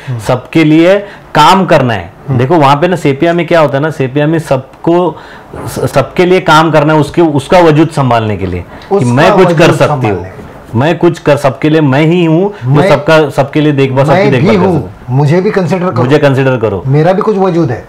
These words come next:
Speaker 2: इसलिए वो ध्यान नहीं देती अपने ऊपर, अपनी treatment। तो बहुत बार coculus भी ऐसे आते हैं मेरे पास। coculus के, के patient कैसे हैं मालूम है,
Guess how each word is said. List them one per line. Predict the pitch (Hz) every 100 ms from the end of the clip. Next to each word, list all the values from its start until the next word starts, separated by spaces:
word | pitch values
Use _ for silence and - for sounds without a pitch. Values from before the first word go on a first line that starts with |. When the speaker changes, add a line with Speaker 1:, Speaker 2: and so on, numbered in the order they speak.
| -
Speaker 2:
इसलिए | 151 143 - 175 180
वो | 160 175
ध्यान | 147 113 151
नहीं | 170 175
देती | 156 165
अपने | 147 127 165
ऊपर, | 151 127
अपनी | 123 120 156
treatment। | 147 131 143 127
तो | 143
बहुत | 117 143
बार | 156 170
coculus | 143 156 170
भी | 156 165
ऐसे | 147 156
आते | 139
हैं | 131
मेरे | 127
पास। | 135 143
coculus | 139 123 143 147
के, | - 135
के | - 135
patient | 117 120 135 135
कैसे | 131 117
हैं | 147
मालूम | 151 160
है, | 196